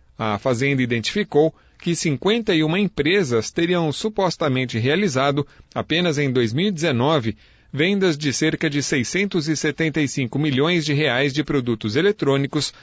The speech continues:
em sua grande maioria celulares, tablets e smartwatches, de uma fabricante chinesa. Parte dessas vendas ocorria por meio da plataforma de comércio eletrônico de uma empresa especializada.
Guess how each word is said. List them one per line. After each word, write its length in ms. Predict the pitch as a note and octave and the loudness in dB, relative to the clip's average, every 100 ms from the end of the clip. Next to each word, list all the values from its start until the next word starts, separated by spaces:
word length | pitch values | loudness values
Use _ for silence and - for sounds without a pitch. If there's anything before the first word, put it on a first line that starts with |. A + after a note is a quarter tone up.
| - - | -20 -6
em 180 | F#3 G#3 | -2 0
sua 200 | G3 E3 | 0 0
grande 280 | B2+ B2 A#2 | 0 0 0
maioria 540 | E3+ G#3+ C3+ D3+ D3 _ _ | 2 2 2 2 0 _ _
celulares, 800 | - G#3 A3 E3 C3 C#3 C#3+ - _ | -2 2 4 4 2 2 -2 -6 _
tablets 560 | - C#3 D3 C#3+ C#3+ - - - | -2 0 2 0 -2 -6 -10 -4
e 60 | D#3 | -2
smartwatches, 1000 | B2+ D3 D3+ D#3+ C#3 C#3 A#2+ - - - _ _ - | 0 0 0 2 4 4 0 -6 -8 -10 _ _ -6
de 140 | A#2+ | -2
uma 260 | A2+ A2 G2+ | 0 0 0
fabricante 640 | - A#2 A2+ C#3 C3+ C#3+ | 0 0 0 -2 -2 -2
chinesa. 640 | - G#3+ F3 C#3 A#2 G#2 - _ _ _ _ _ - | -2 0 0 0 0 -4 -8 _ _ _ _ _ -4
Parte 480 | A#2+ D3+ E3+ - A2+ | 0 0 0 -2 -2
dessas 560 | G#2+ A2+ G#2+ A2+ A#2+ | 0 0 0 -2 -2
vendas 480 | D3+ C#3+ E3 F3 - - _ - | 0 0 0 0 -4 -10 _ -4
ocorria 560 | F3+ G#3 D3 F3+ E3+ | 2 2 4 2 2
por 180 | - D#3 | 2 0
meio 360 | C3 D3+ E3 C#3 | 2 2 2 2
da 180 | D#3+ | 0
plataforma 720 | E3 D#3+ D#3+ D3 - C#3 D#3 D#3 | 0 -2 0 -2 0 0 2 -2
de 100 | D3+ | -2
comércio 400 | D3 C#3+ D3 D#3+ | 0 0 0 0
eletrônico 800 | D#3+ - C#3+ E3 D#3+ A#2 - A#2+ | -2 -2 0 2 2 -2 -4 -4
de 80 | |
uma 120 | F3 G3 | -2 -2
empresa 400 | C#3+ C#3+ D#3+ E3 | 0 0 -2 -4
especializada. 840 | - D#3+ E3+ F3 C#3 C3 A#2+ | -4 -2 0 0 0 0 0